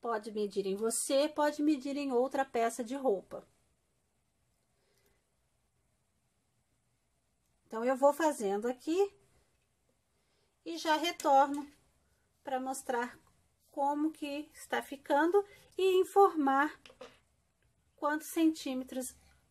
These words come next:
que eu vou ter. Eu já fiz aqui a quantidade que eu preciso e em centímetros a partir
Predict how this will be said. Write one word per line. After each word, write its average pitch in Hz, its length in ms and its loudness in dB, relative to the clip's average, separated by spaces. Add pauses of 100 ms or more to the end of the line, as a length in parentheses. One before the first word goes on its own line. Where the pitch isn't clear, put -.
(1300)
que - 100 -12
eu 240 200 -8
vou 226 260 -6
ter. - 280 -14 (4000)
Eu 247 160 -2
já 285 180 4
fiz 339 260 -2
aqui 330 360 0
a 285 80 2
quantidade 240 680 0
que 240 220 -4
eu 196 100 2
preciso 269 800 -2 (300)
e 285 160 -4
em 320 60 2
centímetros 254 1000 2
a 226 60 -2
partir 196 580 -4